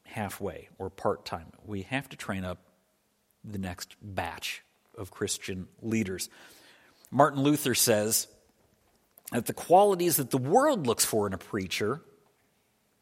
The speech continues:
are a fine accent, learned, eloquent, handsome, takes no money, but they have money to give,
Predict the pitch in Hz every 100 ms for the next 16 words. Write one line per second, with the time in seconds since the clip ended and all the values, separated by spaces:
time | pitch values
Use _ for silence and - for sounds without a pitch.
0 | _ 120 107 - 139 147 175 - 127 113
1 | - 107 104 143 - _ _ _ _ _
2 | _ _ _ _ _ _ 117 127 131 95
3 | 107 131 - _ _ _ _ _ - 139
4 | 175 - - 95 120 - _ _ _ _
5 | _ _ _ _ _ _ - 113 117 92
6 | 92 - _ _ _ _ _ _ _ _
7 | _ _ _ _ _ _ - - _ _
8 | _ - 143 - 143 151 247 269 170 127
9 | 170 147 131 117 131 135 143 107 127 180
10 | 101 -